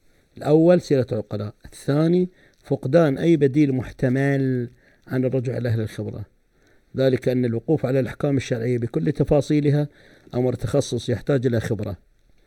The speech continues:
هذا واضح. زين، وعليه فحاجة الوصول إلى الحكم الشرعي إلى الخبرة أمر واضح.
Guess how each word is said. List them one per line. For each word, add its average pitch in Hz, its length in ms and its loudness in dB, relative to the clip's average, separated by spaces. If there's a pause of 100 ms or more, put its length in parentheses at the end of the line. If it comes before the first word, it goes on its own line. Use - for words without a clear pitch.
(360)
هذا 127 160 -2
واضح. 110 540 -2 (1200)
زين، 127 440 -2 (720)
وعليه 123 680 0 (1400)
فحاجة 147 520 -2
الوصول 127 420 -2
إلى 117 120 -2
الحكم 147 320 -6
الشرعي 151 460 0
إلى 131 120 -2
الخبرة 151 380 -2
أمر 160 160 0
واضح. 143 540 0